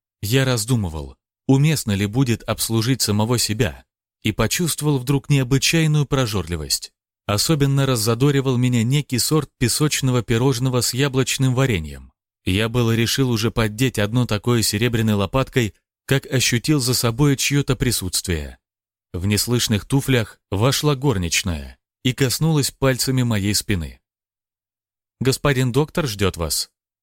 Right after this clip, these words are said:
сказала она, разглядывая свои ногти. Она шла впереди, и, уверенная в магнетизме, какой производила игрою бедер, даже не оглядывалась. Она забавлялась нарастанием этого магнетизма,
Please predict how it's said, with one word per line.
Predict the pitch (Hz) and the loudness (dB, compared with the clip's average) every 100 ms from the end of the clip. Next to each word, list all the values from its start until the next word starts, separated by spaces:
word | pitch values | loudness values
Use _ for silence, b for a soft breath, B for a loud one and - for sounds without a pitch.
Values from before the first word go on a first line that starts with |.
| _ - | _ -6
сказала | - 104 95 120 123 117 | -2 0 0 0 2 2
она, | 110 110 104 | 2 2 0
разглядывая | 120 127 120 139 131 123 120 | 0 -2 0 0 2 2 0
свои | 110 113 110 | 0 0 0
ногти. | 95 80 - 78 65 - _ _ _ _ _ _ _ _ _ _ _ _ _ | 0 -2 -6 -8 -10 -18 _ _ _ _ _ _ _ _ _ _ _ _ _
Она | 104 131 170 | 0 2 0
шла | - 156 | 0 -2
впереди, | - 147 127 92 71 64 _ _ _ | 0 0 0 -2 -6 -12 _ _ _
и, | - | -2
уверенная | 98 101 131 135 123 110 | 0 2 2 2 0 0
в | |
магнетизме, | 117 107 107 - 139 123 120 82 - | 0 0 0 0 0 2 0 -2 -4
какой | 113 - 127 | -4 0 0
производила | - 110 107 101 107 120 117 | 0 0 0 0 0 0 0
игрою | 104 107 107 104 92 | 0 -2 0 0 0
бедер, | 113 139 127 107 - - | 0 2 2 -2 -8 -6
даже | 120 139 131 | 0 2 2
не | 131 | 0
оглядывалась. | 131 127 123 92 78 71 - - _ _ _ - | 0 0 -2 -2 -6 -4 -4 -4 _ _ _ -2
Она | 113 147 151 | 2 4 4
забавлялась | 139 139 131 156 101 85 113 | 0 0 0 0 0 -2 0
нарастанием | 113 117 - 143 131 120 127 | 2 0 0 2 2 0 -2
этого | 127 123 117 | -2 0 0
магнетизма, | 117 113 123 131 87 82 67 | 0 0 -2 0 -2 -4 -8